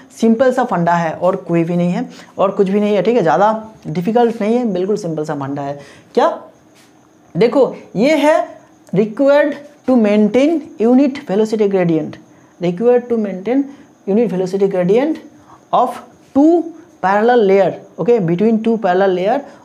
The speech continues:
of unit area, okay, of unit area, the required force, the required force, viscous force is known as the coefficient of viscosity। ठीक है, चलो, अब क्या करते हैं, इसी coefficient of viscosity का निकालते हैं डा-,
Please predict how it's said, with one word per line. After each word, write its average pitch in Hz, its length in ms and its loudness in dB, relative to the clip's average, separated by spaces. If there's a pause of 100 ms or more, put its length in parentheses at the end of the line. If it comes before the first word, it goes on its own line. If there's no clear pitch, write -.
of 214 240 -2
unit 185 400 0 (360)
area, 147 440 0
okay, 240 200 0
of 196 220 -4
unit 180 280 -4
area, 190 280 -2 (520)
the 175 160 -2
required 185 420 -2
force, 254 360 -2 (280)
the 160 140 -2
required 151 280 0
force, 196 340 -4
viscous 160 440 -6
force 233 440 -2
is 202 280 -2 (380)
known 156 160 -4
as - 240 -4 (180)
the 185 160 -2 (100)
coefficient 151 600 -4
of 214 180 -8
viscosity। 131 520 -10 (180)
ठीक 202 120 0
है, 262 120 -2 (400)
चलो, 127 240 -2 (460)
अब 220 140 0
क्या 277 160 2
करते 277 280 0
हैं, 247 260 0 (340)
इसी 254 260 2 (120)
coefficient 254 580 2
of 262 140 0
viscosity 208 520 -2
का 226 80 0
निकालते 175 460 -2
हैं 180 180 -6
डा-, 147 140 -12